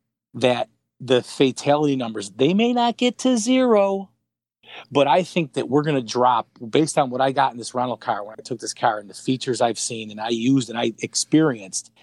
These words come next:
I think we're gonna get down twenty thousand in the next ten years. I, I'm hoping to God we get down to less than twenty thousand fatalities a year.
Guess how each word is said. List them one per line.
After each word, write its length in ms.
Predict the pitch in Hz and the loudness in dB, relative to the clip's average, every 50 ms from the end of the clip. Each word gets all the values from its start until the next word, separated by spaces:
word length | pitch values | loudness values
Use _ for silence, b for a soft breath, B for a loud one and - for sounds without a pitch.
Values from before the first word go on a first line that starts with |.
| B B B B B - | B B B B B -2
I 160 | 113 131 151 | 0 0 0
think 260 | - - 208 196 - | 2 2 0 0 2
we're 140 | 202 196 185 | 2 0 2
gonna 180 | 202 202 202 190 | 2 0 0 0
get 180 | 190 196 - | -2 -2 0
down 380 | - 180 190 214 208 151 113 - _ _ _ _ - | 0 0 0 0 -2 -4 -6 -8 _ _ _ _ -6
twenty 340 | - 151 143 135 131 120 | 0 2 2 2 2 0
thousand 480 | 117 - 127 123 120 117 110 101 113 110 | 0 0 0 0 0 0 -4 -6 -8 -10
in 60 | 110 110 | -10 -6
the 60 | 110 | -4
next 260 | 113 107 - - - | -4 -4 -4 -4 -8
ten 220 | - 110 107 104 | -6 -6 -4 -4
years. 340 | 98 98 92 90 - - - - | -6 -8 -8 -8 -8 -8 -8 -2
I, 140 | - 117 131 - - | 0 0 0 0 2
I'm 160 | - 170 185 165 | 2 2 2 0
hoping 440 | - - 190 214 190 - 180 151 123 | 0 0 0 0 0 0 -2 -2 -2
to 80 | 127 | -4
God 360 | 117 107 151 170 180 175 135 | -4 -2 -2 0 0 0 -2
we 80 | 120 117 | -2 -2
get 140 | 120 123 - | -2 -2 -2
down 160 | 127 120 113 | -2 -4 -4
to 60 | 113 | -6
less 240 | 110 113 117 110 - | -6 -6 -6 -6 -6
than 120 | - 110 | -8 -12
twenty 240 | 98 - 117 110 107 | -8 -6 -6 -6 -4
thousand 340 | 95 104 104 104 101 101 98 | -4 -6 -6 -6 -6 -8 -8
fatalities 580 | - 110 104 - - 104 101 104 104 104 98 101 | -6 -6 -4 -2 -2 -4 -4 -4 -10 -10 -10 -10
a 40 | |
year. 300 | 101 104 101 95 87 - | -10 -8 -6 -6 -8 -8